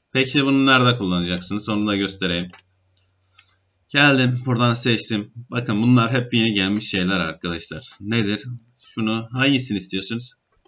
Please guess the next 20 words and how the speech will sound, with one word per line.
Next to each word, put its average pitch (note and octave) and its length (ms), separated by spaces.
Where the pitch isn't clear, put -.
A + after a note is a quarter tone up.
Ya G2 200
herhangi G#2+ 400
birini F#2 180
al F#2 120
zaten E2+ 340
hepsi. F2+ 400
Ne A#2 160
kullanabilecek F#2 880
seçeneğiniz F2+ 640
mevcut F2 380
arkadaşlar. D#2+ 560
Geldiniz F#2 580
buraya. E2 360
Accept G#2+ 380
dedim. F2 300
Speed - 360
up B2 180
dedim. A2 340
Evet F#2 280
yaptım. F#2 460